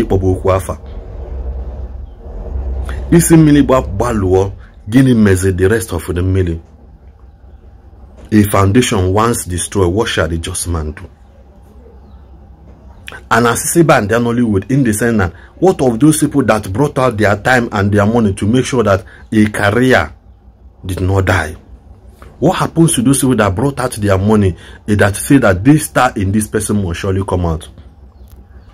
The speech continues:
What happens to those days of Three Pound Road, Aba, Gene Gene Idumota, Gene Gene Onitsha, Iweka Road, Onitsha? What happens to those days? What happens to those marketers?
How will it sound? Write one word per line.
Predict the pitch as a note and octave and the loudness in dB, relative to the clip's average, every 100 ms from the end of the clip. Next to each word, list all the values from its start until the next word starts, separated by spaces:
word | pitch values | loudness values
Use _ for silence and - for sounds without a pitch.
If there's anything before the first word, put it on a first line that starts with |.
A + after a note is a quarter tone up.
| - - - - - | -20 -18 -16 -16 0
What | C3+ G#3+ F#3+ | 4 4 2
happens | E3 F3 F3 | -2 2 2
to | D#3 | 2
those | B2 D3 D3 | 4 6 6
days | A#2+ C3 C3 | 4 2 2
of | G2+ - - - - - - | -2 -4 -14 -18 -20 -14 -2
Three | C#3+ | 0
Pound | D3+ C3+ C3+ B2+ | 2 0 2 2
Road, | A#2 | 2
Aba, | G2+ F#2+ A2+ A2+ - - - - A2+ | 0 0 0 -2 -6 -18 -20 -16 2
Gene | D3+ D3+ | 4 6
Gene | C3 C#3 | 4 4
Idumota, | A#2 A2 C3+ B2+ B2 F#2+ - _ - | 4 4 4 2 0 -4 -8 _ -8
Gene | G#2 D3+ C3+ | 0 4 4
Gene | C3+ C3+ | 4 2
Onitsha, | C3+ G#2 G2+ G#2+ | 2 0 0 2
Iweka | C3 C#3 A#2+ G2+ | 4 4 2 0
Road, | A2+ | 0
Onitsha? | F#2+ F2+ D#2+ - - - - | 0 -2 -4 -8 -12 -18 0
What | D3 E3 | 0 2
happens | - - C3 B2+ | -4 -6 -4 -4
to | - | -4
those | F2+ G#2 G#2 | -2 0 -2
days? | F2+ F#2+ E2 - - - - - - - - | -2 -4 -4 -8 -16 -20 -20 -20 -20 -20 -4
What | C3 G3 - | 0 0 0
happens | - D3 F3+ E3 | -6 -2 2 2
to | - A2+ | 2 2
those | B2+ D3 C3 | 4 4 2
marketers? | B2+ B2 G#2+ G#2+ F2+ - | -2 -4 -6 -4 -4 -4